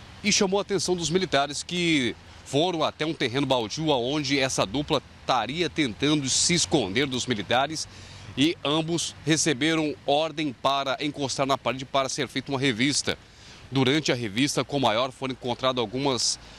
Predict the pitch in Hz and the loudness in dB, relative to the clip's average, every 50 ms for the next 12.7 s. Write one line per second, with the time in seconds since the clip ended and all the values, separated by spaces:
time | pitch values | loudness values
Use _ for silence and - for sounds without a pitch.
0 | - - 135 131 160 196 208 - - - - - - 226 214 185 147 123 - - | -4 0 0 0 0 0 -2 -4 -4 -4 -2 0 2 2 4 2 2 0 0 0
1 | 151 147 - 151 117 117 143 160 - - - 147 127 104 120 147 160 143 123 120 | -2 -2 0 -4 -4 -2 -2 -2 -2 -2 -2 0 0 0 -2 -4 -4 -4 -2 0
2 | 131 131 123 113 - - 139 127 135 151 - - 180 165 - - - - - - | 2 2 2 0 0 0 0 2 2 0 -2 -6 -10 -12 -12 -16 -20 -20 -6 -2
3 | 110 110 107 101 110 135 151 156 143 120 127 143 156 139 - 165 160 143 131 139 | -2 0 0 -2 -2 -2 -2 -2 -2 0 0 0 0 0 -2 0 2 4 4 4
4 | 139 120 101 90 92 135 160 160 - 170 139 131 123 117 123 135 127 127 123 - | 2 0 -2 -4 -4 -4 -2 -2 0 0 2 2 2 2 2 0 -4 -8 -6 -6
5 | 131 120 135 139 139 113 107 117 135 135 120 98 92 - - - - - - _ | -6 -4 -2 -4 -2 0 2 2 2 2 -2 -4 -6 -6 -8 -8 -10 -16 -20 _
6 | - - - - - - - _ _ _ _ 185 190 180 160 - - - 147 143 | -20 -20 -20 -20 -20 -20 -20 _ _ _ _ -2 0 0 0 -2 -2 -2 -2 0
7 | 127 120 - 139 135 147 156 151 123 123 131 113 120 139 156 151 147 123 - 131 | 0 2 2 2 2 2 0 -2 -4 -4 -4 -2 0 0 0 0 -2 -4 -4 -4
8 | 113 101 - - 123 139 156 156 143 - - 139 135 135 - - 123 139 156 156 | -6 -6 -2 0 2 2 4 2 2 2 2 2 2 2 2 0 0 2 2 2
9 | 139 120 - 123 110 - - 98 - - 123 143 147 131 - 127 - - 120 110 | 0 0 0 -2 -4 -4 -4 -8 -6 -4 -2 -2 -2 -2 -2 -2 0 2 2 2
10 | 117 131 131 110 113 120 110 107 120 110 107 90 - 110 95 - 101 90 - - | 2 0 -2 0 -2 -2 -2 -2 -2 -2 -4 -4 -4 -4 -2 -2 -2 -2 0 0
11 | 127 131 147 143 - - - - - - 165 156 - - 131 127 123 110 - 135 | 0 0 0 -2 -6 -12 -20 -20 -16 -14 -14 -14 -6 -2 -2 -2 -2 -2 -2 -2
12 | 120 147 139 117 123 117 - - 143 147 143 - - | 0 0 0 0 -2 -2 -2 -2 -2 0 0 -2 -4